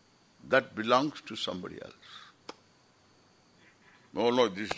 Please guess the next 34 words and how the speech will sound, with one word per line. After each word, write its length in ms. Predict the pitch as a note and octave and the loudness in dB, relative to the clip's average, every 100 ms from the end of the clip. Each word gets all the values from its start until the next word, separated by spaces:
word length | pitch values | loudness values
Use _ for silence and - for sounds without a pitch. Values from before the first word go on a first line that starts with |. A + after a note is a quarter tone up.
| G2 | -8
is, 100 | - - | -8 -2
I 80 | G#2 | 2
am 200 | A#2 A2 | 2 2
the 100 | G2+ G#2 | 0 0
author, 240 | G#2+ F#2+ | 2 2
I 120 | G2 | 2
did 320 | F#2 F#2 D#2 - | 0 -4 -4 -8
this." 240 | C#2 - - - - _ _ _ _ - - E4 - - - - - _ _ - | -12 -12 -18 -20 -20 _ _ _ _ -20 -20 -20 -20 -20 -20 -20 -20 _ _ -6
I 120 | F#2+ | -4
told 400 | F#2 - A2 G#2 | -4 -4 -4 -4
you, 200 | C#2 - - _ _ _ _ _ _ _ _ _ | -8 -12 -16 _ _ _ _ _ _ _ _ _
you 120 | E2+ F#2+ | -8 -6
have 200 | F2+ D2 | -6 0
got 240 | A2 G#2 E2+ | 0 0 -2
only, 300 | F#2+ G2+ F#2+ | -4 -2 -4
you 260 | F#2 C3 | -2 -4
did 220 | A2+ A#2 A2+ | 0 -2 0
it 160 | G#2 | 0
all 160 | A2+ F2+ | 2 2
right. 340 | D#2+ D#2 - - - _ _ - _ _ _ | 0 -4 -4 -14 -20 _ _ -20 _ _ _
You 160 | F#2+ G2 | 0 0
have 100 | F2+ | 4
got 200 | A2 A2 | 4 4
a 80 | G2 | 0
choice 560 | - A#2 A2+ A2+ F#2+ - | -2 4 6 4 0 -2
over 340 | F2+ F2 F2 | -2 -2 -2
your 260 | E2 D#2+ - | -2 -2 -4
action. 500 | - - - - - - - _ _ _ _ _ _ _ _ _ _ _ _ _ _ _ _ _ - | -8 -12 -14 -18 -16 -16 -18 _ _ _ _ _ _ _ _ _ _ _ _ _ _ _ _ _ -8
The 140 | F#2+ | -4
results 580 | F#2+ F#2+ A#2+ A#2 A2 - | -2 -2 -2 -2 -2 0
are 180 | G2 F2+ - | 0 0 -2
taken 360 | G2 F2 G#2 F#2 | -6 -6 -8 -10
care 300 | - E2 G1+ | -10 -10 -10
of 380 | - - - | -16 -20 -20